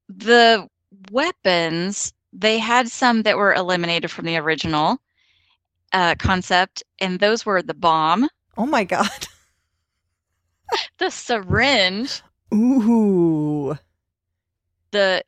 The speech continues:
Speaker 1: shillelagh,
Speaker 2: Oh.
Speaker 1: which is like, you know, like a cudgel kind of a thing.
Speaker 2: Uh-huh.
Speaker 1: The fireplace poker.
Speaker 2: Oh my gosh.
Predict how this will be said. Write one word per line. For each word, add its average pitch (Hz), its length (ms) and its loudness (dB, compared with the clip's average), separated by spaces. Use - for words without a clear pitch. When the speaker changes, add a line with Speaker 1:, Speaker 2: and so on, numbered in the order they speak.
Speaker 1:
shillelagh, 185 840 0
Speaker 2:
Oh. 208 440 -2
Speaker 1:
which 131 180 -6
is 175 160 -12
like, 175 200 -6
you 185 80 -18
know, 156 180 -12
like 160 200 -12
a 131 80 -8
cudgel - 500 -6
kind 160 240 -8
of 151 100 -12
a 165 60 -14
thing. 156 260 -6
Speaker 2:
Uh-huh. 170 560 -8
Speaker 1:
The - 80 -14
fireplace 226 840 -8
poker. 170 760 -6
Speaker 2:
Oh 196 220 -2
my 208 220 -4
gosh. 202 800 -6